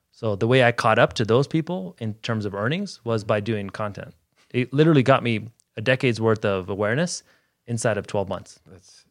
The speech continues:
Speaker 2: incredible.
Speaker 1: So it's,
Speaker 2: Incredible.
Speaker 1: it's the same game, but it's just on steroids.
Speaker 2: Mm-hmm.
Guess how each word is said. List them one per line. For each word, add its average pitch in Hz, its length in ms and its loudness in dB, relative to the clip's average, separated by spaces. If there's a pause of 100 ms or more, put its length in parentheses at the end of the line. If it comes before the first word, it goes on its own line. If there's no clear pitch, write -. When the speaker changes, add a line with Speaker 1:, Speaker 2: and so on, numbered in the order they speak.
(120)
Speaker 2:
incredible. 87 560 -6 (200)
Speaker 1:
So 123 180 0
it's, 113 140 0
Speaker 2:
Incredible. 92 280 -10
Speaker 1:
it's 123 240 -4
the 117 60 -4
same 127 440 2 (100)
game, 139 380 2
but 117 120 2
it's 113 100 -2
just 123 220 -6
on 110 160 -4
steroids. 113 640 -2
Speaker 2:
Mm-hmm. 107 260 -6